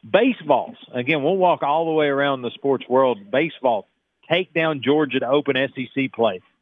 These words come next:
I can't tell you when the last time was they won the opening series. Uh, I, I think, uh, legitimately it was, like, in twenty sixteen,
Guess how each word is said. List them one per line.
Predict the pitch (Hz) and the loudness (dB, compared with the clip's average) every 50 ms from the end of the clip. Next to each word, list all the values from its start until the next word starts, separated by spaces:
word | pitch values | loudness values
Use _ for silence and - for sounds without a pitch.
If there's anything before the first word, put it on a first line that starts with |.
| _ _ | _ _
I | - 175 | -6 -4
can't | 180 - 233 214 170 | 0 0 0 -2 0
tell | - 165 170 165 160 | 0 0 0 2 0
you | 143 120 117 107 - - _ _ _ | 0 -2 -6 -6 -6 -10 _ _ _
when | - 135 131 | -6 -2 0
the | 131 | 0
last | 127 131 135 120 - | 2 0 0 -2 -2
time | - 127 123 | -4 -4 -2
was | 123 123 120 107 92 | 0 0 0 0 0
they | 120 117 | 0 0
won | 113 127 131 127 127 | 0 0 0 0 0
the | 120 113 113 | 0 0 2
opening | 120 120 - 113 110 110 104 101 - | 0 0 0 -4 -8 -8 -8 -6 -4
series. | 123 117 107 101 90 - - _ _ _ _ _ _ _ _ _ | -2 0 0 -2 -4 -6 -12 _ _ _ _ _ _ _ _ _
Uh, | 110 | -2
I, | 110 110 107 107 98 98 120 123 110 127 139 | 0 0 0 0 0 0 0 0 2 0 0
I | - | 0
think, | - 170 165 139 120 143 | 0 -2 -4 -4 -6 -10
uh, | 107 85 - - - - - | -12 -12 -12 -14 -14 -10 -2
legitimately | 127 131 127 123 113 123 160 160 139 120 110 113 117 113 117 | 2 2 4 4 4 2 0 0 0 -2 -2 -2 0 2 2
it | 117 | 0
was, | 120 120 110 95 | 0 -2 0 0
like, | 117 117 - | 0 0 0
in | 120 110 104 | -2 -8 -6
twenty | - 120 123 113 101 98 - | -2 -2 -2 -2 -2 -2 -2
sixteen, | - 113 - - - - 131 131 117 107 98 | -2 -2 -2 -4 -2 0 0 0 0 -2 -8